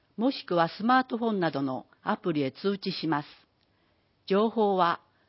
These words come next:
メールおよびアプリともに同じ内容です。問い合わせは、防災危機管理課、電話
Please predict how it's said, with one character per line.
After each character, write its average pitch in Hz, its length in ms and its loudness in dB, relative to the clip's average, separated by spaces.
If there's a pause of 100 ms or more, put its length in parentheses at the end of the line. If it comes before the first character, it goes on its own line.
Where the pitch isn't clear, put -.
(160)
メ 240 240 2
ー 247 40 0
ル 233 240 0
お 190 80 0
よ 202 160 2
び 180 220 -4 (240)
ア 254 140 0
プ 208 140 -6
リ 185 120 -2
と - 120 -6
も 151 120 0
に 135 200 -2
同 165 80 -4 (140)
じ 196 140 -4
内 180 240 2
容 151 180 0
で 131 160 -4
す。 - 60 -18 (1400)
問 220 220 0
い 220 60 2
合 214 60 0
わ 202 100 0
せ 190 160 -2
は、 175 240 0 (480)
防 240 200 0
災 233 260 -2
危 - 140 -12
機 220 140 -4
管 196 280 -2
理 185 120 -8
課、 - 280 -4 (520)
電 190 320 -2
話 175 220 0